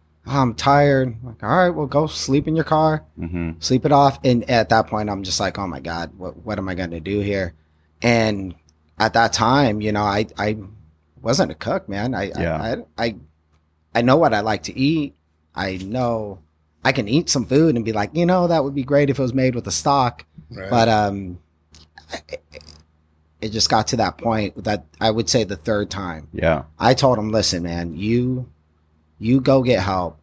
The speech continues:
Speaker 1: I want you to get help." And I've dealt with addiction before
Speaker 2: Sure.
Speaker 1: in, in, in other cases. And one thing I learned is you can't force
Speaker 2: You can't do
Speaker 1: anybody.
Speaker 2: anything for
Speaker 1: You,
Speaker 2: him.
Speaker 1: you
Speaker 2: He,
Speaker 1: are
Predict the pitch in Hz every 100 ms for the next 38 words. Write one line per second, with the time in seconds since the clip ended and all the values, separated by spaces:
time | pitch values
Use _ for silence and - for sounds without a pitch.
0 | - 92 98 110 110 - 82 82 67 78
1 | 55 - _ _ _ _ - 123 135 127
2 | 135 120 120 110 120 - 104 95 117 107
3 | 104 87 85 - 110 95 98 101 - 101
4 | 101 - 104 101 92 90 - 98 92 80
5 | _ _ _ _ 131 123 113 110 104 104
6 | 113 104 95 87 - - 85 95 110 -
7 | 110 98 - 98 98 - 113 80 117 76
8 | 78 71 78 76 - 78 78 104 117 117
9 | 110